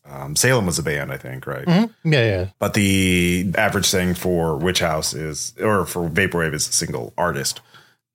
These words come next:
Speaker 1: Yeah, I mean, it's really interesting that, like, about at the same time Vaporwave's coming into existence, Witch House is coming into existence, and,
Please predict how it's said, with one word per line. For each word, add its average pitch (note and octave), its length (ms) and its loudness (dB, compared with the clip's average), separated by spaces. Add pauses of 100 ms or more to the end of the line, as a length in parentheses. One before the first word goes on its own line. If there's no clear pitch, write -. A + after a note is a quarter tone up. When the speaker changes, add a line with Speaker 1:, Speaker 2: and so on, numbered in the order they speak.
(260)
Speaker 1:
Yeah, C#3 100 2
I C3 60 2
mean, D#3 180 4
it's C#3+ 140 4
really D#3+ 180 4
interesting B2 380 2
that, G#2 240 2
like, G#2 180 2
about G2+ 300 0
at G#2+ 100 0
the - 60 0
same G#2 220 2
time G2 200 2
Vaporwave's F2+ 640 2
coming F#2 240 0
into E2+ 220 0
existence, E2+ 440 -4
Witch G2+ 220 0
House G2 200 2
is F2+ 80 -2
coming E2 260 -2
into E2 320 -2
existence, D#2+ 520 -4 (480)
and, F2 580 2